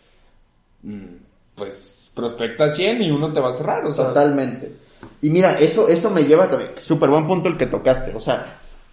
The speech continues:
Speaker 2: fíjate, yo no me considero buen cerrador. Yo no me considero buen cerrador. Yo me considero muy, mu-, o sea, un, un tipo que puede prospectar sumamente bien.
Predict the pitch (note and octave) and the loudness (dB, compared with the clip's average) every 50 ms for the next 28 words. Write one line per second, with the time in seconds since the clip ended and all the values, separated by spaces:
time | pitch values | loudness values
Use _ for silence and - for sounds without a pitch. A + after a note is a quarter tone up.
0 | _ _ - - D#3 E3 D#3+ - - B2 A2 - - - - - - _ _ D3 | _ _ -4 0 0 0 0 0 -4 -6 -6 -8 -10 -16 -20 -20 -20 _ _ -16
1 | C#3 C3 C#3 F3+ F3+ F#3+ A3+ C#4 - - - - - - - D3+ D#3 E3+ G3 A3 | -8 -2 0 2 2 2 2 0 -2 -6 -10 -14 -14 -8 -2 -2 0 0 0 -2
2 | G#3+ G#3 F#3+ E3 - - C#3+ C3+ B2+ C3+ C#3+ D3 D#3+ G3+ A3+ - - - - _ | -4 -4 -4 -4 -2 -2 0 2 2 4 4 4 4 2 0 -4 -10 -16 -20 _
3 | _ - B2 B2 C3 C#3+ E3 F#3 G3 F3+ - G3 E3+ C#3+ B2+ A#2 A#2+ B2 A#2+ B2 | _ -20 -14 -6 -2 0 2 2 0 0 0 0 0 2 2 0 0 0 -2 -2
4 | - - - - _ _ _ - _ _ _ _ _ _ _ _ _ _ _ _ | -6 -12 -18 -20 _ _ _ -20 _ _ _ _ _ _ _ _ _ _ _ _
5 | _ _ _ _ _ _ _ _ _ _ _ _ _ _ - C3 E3+ F3+ E3+ D#3 | _ _ _ _ _ _ _ _ _ _ _ _ _ _ -4 -2 0 0 0 -2
6 | C3+ B2 C#3+ C#3+ C#3 C#3 C#3 C3+ - C3+ B2 G2+ - - - - - _ _ _ | -2 -2 -2 -2 -2 -2 -2 -4 -4 -6 -6 -6 -8 -8 -14 -18 -20 _ _ _
7 | _ _ _ _ _ _ _ _ _ _ _ _ _ _ _ _ _ _ - D#3 | _ _ _ _ _ _ _ _ _ _ _ _ _ _ _ _ _ _ -10 -4
8 | C#3+ C#3 G3 A3 A#3 A#3+ - A#3 G3 - E3+ F3 F#3 F#3+ F#3+ G3 G3+ F#3+ E3+ E3+ | 0 2 4 4 4 2 2 0 2 4 4 4 4 4 2 0 -2 -2 -4 -6
9 | E3 E3 E3 - D3 D3+ D3 - D3+ D3 D3 C#3+ - - - - C#3+ D3+ - - | -6 -8 -6 -2 -2 0 0 2 2 2 2 0 -2 -8 -10 -8 -8 -6 -6 -4
10 | E3 E3+ E3 - F#3+ F3+ - - G3+ F3+ - D#3 C#3+ D3 - D3+ D#3 D#3 F3 F3 | -6 -6 -6 -6 -6 -6 -6 -4 -6 -4 -2 -2 -2 0 2 2 2 2 2 -2
11 | - - - D3+ C#3+ C#3 - C3+ B2+ - - D3+ D#3 D#3+ F3 E3 - - D#3 D#3 | -4 -4 -4 -4 -4 -2 -2 -4 -4 -2 0 0 0 0 0 -4 -4 -4 -2 -2
12 | D#3 D#3 D#3 D3 D3+ D#3 D3 C3+ C#3+ D3+ D3 C3 - - - - | -2 -2 -4 -4 -2 -2 -2 0 0 0 0 -2 -4 -10 -14 -20